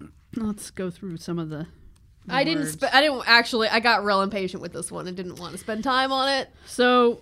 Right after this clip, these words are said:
Speaker 1: uh, the illustration that they have shows Cindy's list having leg,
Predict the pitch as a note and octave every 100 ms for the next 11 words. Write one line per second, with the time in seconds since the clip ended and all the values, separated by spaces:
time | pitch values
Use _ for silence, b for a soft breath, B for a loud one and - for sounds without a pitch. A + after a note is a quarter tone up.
0 | - A3 A3 G#3+ G#3 G#3 C4 D4 C#4 C4
1 | B3+ G3 F3+ G#3+ F3 F#3 A3 - G3 F#3+
2 | F#3+ F#3+ - - - G#3 G3 F#3 F#3 G#3+
3 | - - G3 F3 F3 F3 F3+ F3 F3+ G#3+
4 | A#3+